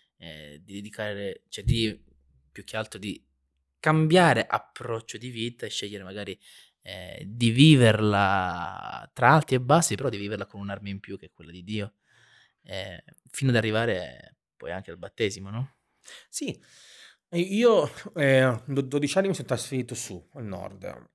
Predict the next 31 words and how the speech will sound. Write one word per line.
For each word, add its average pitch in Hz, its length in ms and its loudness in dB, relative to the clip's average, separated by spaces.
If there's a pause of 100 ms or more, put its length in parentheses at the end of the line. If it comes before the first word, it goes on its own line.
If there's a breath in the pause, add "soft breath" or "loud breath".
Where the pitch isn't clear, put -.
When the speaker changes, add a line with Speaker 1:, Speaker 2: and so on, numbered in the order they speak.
Speaker 2:
Ho 107 60 -10
iniziato 120 340 -6
un 131 80 -6
pochino 123 320 -6
a 117 40 -4
sbloccarmi, 117 880 0
anche 107 220 -6
se - 160 -14
poi, 107 280 -4
ripeto, 98 640 -10
non 104 200 -12
era 101 120 -6
cambiato 98 340 -12
pressoché 98 380 -12
nulla. 98 520 -6 (760 soft breath)
E, 113 420 -4
e 131 80 -10
quindi 214 260 -2
poi, 127 440 -2
diciamo 156 340 -2
che 120 440 -2 (160)
la, 107 340 -2
lo 107 120 -6
sbocco, 120 580 -2
l-, 110 40 -2 (220)
l-, 113 160 0
l'incrocio 123 640 0
fondamentale 110 600 -2
nella 107 120 -2
mia 123 100 -2
vita 131 380 0